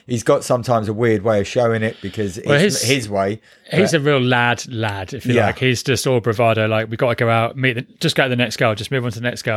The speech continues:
Speaker 2: Blah. It's all about that. As long as you're
Speaker 1: Yeah.
Speaker 2: having a good time, you'll be fine. Whereas his other friend, Rob,
Speaker 1: Yeah.
Speaker 2: is a lot more considered and like, "Yeah, just take your
Speaker 1: And then
Speaker 2: time. You'll
Speaker 1: you've
Speaker 2: be
Speaker 1: got
Speaker 2: okay. You just gotta, you know, live with it for a while and all that."
Speaker 1: And you've got Sue as well, who
Speaker 2: It's just a
Speaker 1: comes
Speaker 2: maniac.
Speaker 1: Yeah, who, who's just like the
Speaker 2: We've all got a friend like that.
Speaker 1: who's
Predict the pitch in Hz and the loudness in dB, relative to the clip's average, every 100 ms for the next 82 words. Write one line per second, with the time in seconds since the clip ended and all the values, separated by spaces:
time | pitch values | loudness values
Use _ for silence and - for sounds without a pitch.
0 | 107 107 110 107 - - - 156 123 117 | -2 -4 -4 -4 -8 -6 0 2 2 2
1 | 113 110 175 - 135 131 123 117 120 113 | 0 2 2 2 2 2 0 2 2 2
2 | 107 - 127 110 107 - 101 101 107 123 | 0 -4 -4 -2 -2 -2 -2 -4 0 2
3 | 113 110 - - 135 120 120 110 - 113 | 2 2 -2 -6 -4 0 0 0 0 0
4 | 101 98 - - - 120 98 92 - _ | 0 -6 -10 -14 -2 0 0 -2 -12 _
5 | _ 117 110 98 - - 123 127 117 113 | _ -2 -2 -2 -10 -8 -2 0 0 2
6 | 104 - 101 - 101 101 101 101 107 - | 0 2 0 2 2 0 0 -2 -2 -6
7 | 90 - 117 - 110 104 117 107 - 135 | -6 -6 -4 -2 -2 0 2 2 2 0
8 | 107 117 110 - 110 107 101 101 113 104 | 2 2 2 0 0 0 -2 -4 -4 -4
9 | 101 120 104 98 95 - 110 107 104 104 | -6 -6 -4 -4 -8 -10 -4 0 0 -2
10 | - 101 101 101 104 104 98 _ _ 117 | -4 -4 -4 -4 -4 -4 -6 _ _ -2
11 | 127 120 147 - - 147 113 101 95 117 | 0 2 0 0 2 2 4 0 2 2
12 | 101 95 101 101 101 95 - - 180 - | 4 2 -2 -2 -4 -8 -14 -8 -4 0
13 | 110 104 101 92 - 123 110 101 90 98 | 2 2 0 -2 -8 -2 2 2 0 -2
14 | 98 98 104 98 85 - 101 - 98 92 | -2 -2 -4 -4 -6 -6 -6 -6 -6 -6
15 | 92 - 120 135 110 104 - 98 95 98 | -6 -4 2 2 4 2 0 -2 -2 -6
16 | 98 98 | -6 -8